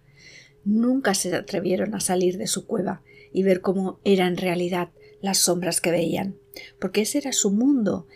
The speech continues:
era lo único que conocían, era su zona de confort. Veían las sombras, escuchaban los sonidos, los rumores que les llegaban deformados por las cavidades de la cueva, pero tenían miedo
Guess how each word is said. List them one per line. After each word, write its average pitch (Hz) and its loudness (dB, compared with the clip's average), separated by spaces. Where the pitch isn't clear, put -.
era 226 2
lo 240 4
único 262 -4
que 202 0
conocían, 180 -2
era 233 -4
su 202 -6
zona 180 0
de 95 -6
confort. - -12
Veían 196 4
las 214 2
sombras, 254 0
escuchaban 190 -2
los 190 -2
sonidos, 240 0
los 175 0
rumores 226 0
que 196 -2
les 175 2
llegaban 196 -2
deformados 185 0
por 180 2
las 175 2
cavidades 170 0
de 165 -2
la 156 -2
cueva, 160 -2
pero 180 2
tenían 202 2
miedo 202 2